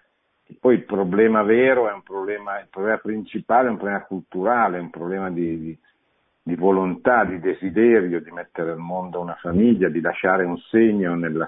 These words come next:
storia attraverso, eh, dei figli, eccetera. Ma è anche vero che ci sono molti giovani che vorrebbero sposarsi, vorrebbero anche fare figli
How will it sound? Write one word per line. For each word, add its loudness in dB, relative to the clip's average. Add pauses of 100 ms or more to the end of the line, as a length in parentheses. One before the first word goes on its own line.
storia 2 (500)
attraverso, -2 (380)
eh, -4
dei 0
figli, 2
eccetera. 0 (720)
Ma 0
è 0
anche 2
vero 2
che -8
ci -18
sono -2
molti -2
giovani 2
che -4
vorrebbero 0
sposarsi, 0
vorrebbero 0
anche -4
fare 0
figli -2